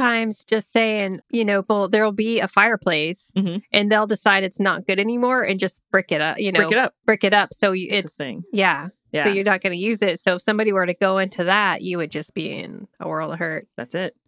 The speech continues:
Speaker 1: Yeah.
Speaker 2: Nineteen twenty-eight in Ballarat, Australia, William Hiddle and Harriet Virtue's bodies were both found in a chimney. This is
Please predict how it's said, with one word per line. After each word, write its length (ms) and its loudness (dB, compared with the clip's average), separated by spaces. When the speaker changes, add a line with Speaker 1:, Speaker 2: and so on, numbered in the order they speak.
Speaker 1:
Yeah. 220 -4
Speaker 2:
Nineteen 400 0
twenty-eight 640 -2
in 220 -2
Ballarat, 560 0
Australia, 840 -2
William 440 0
Hiddle 420 -2
and 140 -4
Harriet 520 -2
Virtue's 460 -2
bodies 400 -2
were 100 -2
both 300 -2
found 320 -4
in 100 -8
a 60 -6
chimney. 340 -6
This 240 -6
is 240 -4